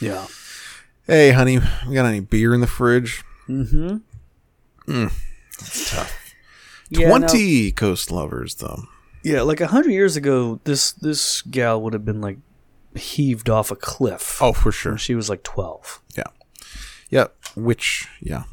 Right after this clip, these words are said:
Speaker 2: And instead now, uh, if you Google her name, the first thing that comes up is a, a song, Amethyst Realm, uh, written and performed by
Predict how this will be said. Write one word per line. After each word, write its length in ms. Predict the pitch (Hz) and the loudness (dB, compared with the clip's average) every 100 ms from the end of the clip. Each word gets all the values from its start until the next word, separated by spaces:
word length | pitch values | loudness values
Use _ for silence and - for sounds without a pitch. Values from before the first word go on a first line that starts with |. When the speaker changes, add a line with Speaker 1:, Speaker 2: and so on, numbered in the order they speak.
| - - - | -10 -8 -2
Speaker 2:
And 140 | 135 | 0
instead 400 | 127 120 - 180 | 2 2 2 2
now, 440 | 156 202 170 151 - - - - | 4 4 4 2 -2 -8 -10 -6
uh, 160 | 123 104 | 0 0
if 160 | 117 120 | 2 0
you 80 | 120 | 0
Google 300 | 131 139 117 | 0 0 2
her 100 | 113 | 2
name, 240 | 110 135 113 | 2 2 0
the 60 | |
first 260 | 98 131 - | 0 0 0
thing 120 | 131 | -2
that 100 | 110 | -4
comes 320 | - 117 104 | -2 -4 -2
up 260 | 113 113 - | -2 -2 -2
is 240 | 110 92 - - | -2 -4 -6 -8
a, 320 | 95 85 - - - - - - - - - | -6 -6 -8 -10 -20 -18 -16 -16 -18 -16 -8
a 40 | |
song, 600 | - - 143 196 117 175 - - - - - - - - - _ _ | -4 0 2 4 2 0 -8 -18 -18 -16 -16 -14 -14 -16 -20 _ _
Amethyst 540 | 95 98 101 95 - - | -6 -4 -2 -2 -2 -2
Realm, 380 | 92 92 101 113 _ _ _ - | 0 0 -4 -8 _ _ _ -6
uh, 240 | 104 98 | -2 0
written 500 | 104 107 135 190 180 | -2 0 0 0 -4
and 180 | 160 135 | -4 4
performed 540 | 135 - 135 131 123 | 4 4 0 2 2
by 340 | 113 104 101 | 2 2 0